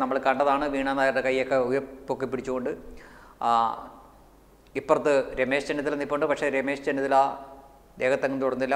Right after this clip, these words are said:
പകരം ശശി തരൂരാണ് ഈ വീണ നായരുടെ കൈയും ഉയർത്തിപ്പിടിച്ച് നിൽക്കുന്നത്. അപ്പോൾ അവർ തന്നെയാണ്, വേറെ ആരുമല്ല ആരോപണം ഉന്നയിക്കുന്നത്, കോൺഗ്രസ്സുകാർ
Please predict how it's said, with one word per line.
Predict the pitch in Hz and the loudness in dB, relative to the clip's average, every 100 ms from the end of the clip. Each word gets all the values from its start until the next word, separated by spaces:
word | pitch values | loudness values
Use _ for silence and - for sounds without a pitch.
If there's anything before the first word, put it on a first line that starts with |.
| 135 | 2
പകരം | 131 135 - - | 0 0 -6 -2
ശശി | 139 - 202 180 | -2 0 0 2
തരൂരാണ് | 147 135 120 123 | 4 4 2 0
ഈ | 123 | -2
വീണ | 123 127 | -2 -2
നായരുടെ | 127 127 123 | -2 -2 -2
കൈയും | 123 127 | -4 -4
ഉയർത്തിപ്പിടിച്ച് | 123 120 120 117 131 113 | -4 -6 -8 -8 -8 -8
നിൽക്കുന്നത്. | 123 117 147 202 - - - - - 131 | -8 -4 -2 -4 -8 -20 -20 -20 -2 2
അപ്പോൾ | 160 156 147 | 8 10 10
അവർ | 202 226 | 10 8
തന്നെയാണ്, | 143 127 117 110 | 8 4 0 2
വേറെ | 123 147 139 | 4 6 6
ആരുമല്ല | 135 123 113 110 110 - - - 117 | 4 0 0 0 -2 -8 -16 0 2
ആരോപണം | 120 120 123 117 | 2 0 -2 -4
ഉന്നയിക്കുന്നത്, | 120 117 123 147 - | -6 -6 -4 -4 8
കോൺഗ്രസ്സുകാർ | 170 208 220 - 190 | 10 12 8 8 10